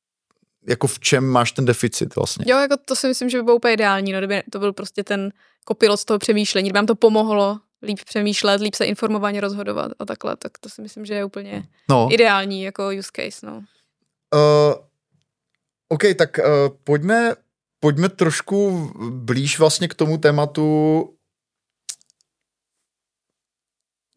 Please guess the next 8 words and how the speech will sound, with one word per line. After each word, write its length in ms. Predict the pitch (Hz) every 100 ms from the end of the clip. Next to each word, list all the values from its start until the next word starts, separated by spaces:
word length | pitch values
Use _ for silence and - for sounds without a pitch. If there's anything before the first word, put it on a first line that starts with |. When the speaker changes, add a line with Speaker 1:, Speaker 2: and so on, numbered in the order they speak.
| - _ _ _ _ _ _ -
Speaker 1:
eh, 640 | 123 120 120 117 117 117 - _ _ _ _ _ _ _ _ _ _ _ _ -
čemu 260 | 160 147
ty 160 | 147 143
říkáš 360 | 131 147 139
jakoby 300 | 135 147 139
personal 520 | 139 127 120 120 131 123
knowledge 420 | 117 120 123 135
management. 720 | 127 127 135 135 147 180 -